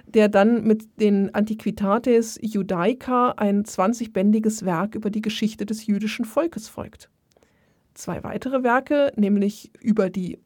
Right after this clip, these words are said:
Ursprünglichkeit des Judentums und Vita, folgen. In seinen Werken nimmt Flavius Josephus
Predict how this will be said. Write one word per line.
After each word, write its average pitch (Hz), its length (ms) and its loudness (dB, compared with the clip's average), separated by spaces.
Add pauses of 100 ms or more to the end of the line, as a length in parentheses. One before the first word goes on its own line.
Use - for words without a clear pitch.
(360)
Ursprünglichkeit 247 920 0
des - 140 -14
Judentums 277 680 0
und 185 340 -2 (260)
Vita, 202 520 -2 (100)
folgen. - 400 -8 (1120)
In 285 180 4
seinen 247 280 4
Werken 214 420 4
nimmt 180 240 -2
Flavius 208 500 0
Josephus 202 540 0